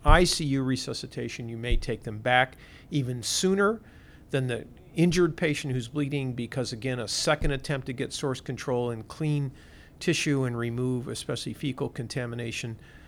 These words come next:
uh, sometimes is life-saving. And you hope that that period in the I C U then will get you stabilized so that you can then convert, if it's an abdominal, uh, infection, to an open abdomen and treat them actually with repeated lavages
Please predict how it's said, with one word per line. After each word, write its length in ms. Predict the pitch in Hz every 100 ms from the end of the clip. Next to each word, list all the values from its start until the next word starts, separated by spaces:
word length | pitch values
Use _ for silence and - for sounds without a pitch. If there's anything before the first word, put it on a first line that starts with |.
| - -
uh, 140 | 123
sometimes 500 | - 135 123 123 110
is 140 | 117
life-saving. 640 | 117 110 - - 110 113 - - - - -
And 100 | 156
you 100 | 156
hope 260 | 156 220 233
that 140 | 208
that 200 | 185 151
period 340 | - 165 156 143
in 100 | 139
the 140 | 131
I 120 | 127
C 200 | 123 - 123
U 160 | 123
then 240 | 123 120 120
will 100 | 113
get 300 | 147 143 -
you 100 | 113
stabilized 1000 | - - 196 214 160 113 110 107 110 - - - -
so 200 | - 151
that 240 | 131 139
you 160 | 143 131
can 180 | 131 127
then 220 | 131 131
convert, 440 | 135 117 120 123
if 160 | 139 -
it's 140 | 127
an 100 | 120
abdominal, 760 | 110 107 120 127 135 127 113 - - - -
uh, 80 | -
infection, 520 | 123 113 123 - 120
to 300 | 107 131 117
an 120 | 123 120
open 320 | 127 123 117
abdomen 360 | 113 110 110
and 120 | 110 110
treat 280 | - 175
them 260 | 151 117 110
actually 320 | 113 120 127
with 240 | 113 113 127
repeated 460 | 117 - 196 160
lavages 600 | 131 117 117 113 113 101